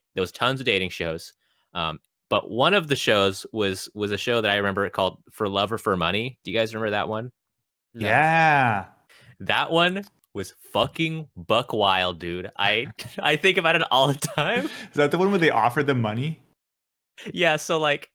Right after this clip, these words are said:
Speaker 1: you could, if you get picked as the finalist, right? Like, like in The Bachelor, um, you can either, like, go off with them and live happily ever <laughs> after, or win a million dollars and turn 'em down. <laughs> Like, how fucked up
Speaker 2: That's
Speaker 1: is
Speaker 2: so
Speaker 1: that, dude?
Speaker 2: fucking funny.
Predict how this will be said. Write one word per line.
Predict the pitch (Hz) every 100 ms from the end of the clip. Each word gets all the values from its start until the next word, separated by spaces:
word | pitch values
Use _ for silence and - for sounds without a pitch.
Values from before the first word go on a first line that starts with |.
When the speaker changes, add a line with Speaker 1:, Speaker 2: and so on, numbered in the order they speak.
| _ -
Speaker 1:
you | 160
could, | - - -
if | 127
you | 185
get | 196 -
picked | - 165 147
as | -
the | 104
finalist, | - 110 117 82 67 -
right? | 82 87 -
Like, | 87 82 -
like | 95 101
in | 95
The | 87
Bachelor, | 101 95 - 73 - _ _ - 95
um, | 90 -
you | 110
can | 143 165
either, | 113 123 147 160 110
like, | 90 87 - 87
go | 104 120
off | 117 120
with | 123 104
them | 107
and | 107 90
live | 98
happily | 98 95 104 98
ever | 90
<laughs> |
after, | 92 - - 139 131
or | 139 170
win | 147 143
a |
million | 180 196 180 165
dollars | - 170 180 180 - -
and | - 156
turn | 175 160
'em | 151
down. | 165
<laughs> | - 277 - 427 - - - - 427 - - - _ 440 _ _ - _ _ _ - 466 302
Like, | 359
how | 269 285
fucked | 277 - 226 - - -
up | 233
Speaker 2:
That's | 214 196
Speaker 1:
is | 233
Speaker 2:
so | - 196
Speaker 1:
that, |
dude? | 196
Speaker 2:
fucking | 185 180 185 180
funny. | - 160 156 123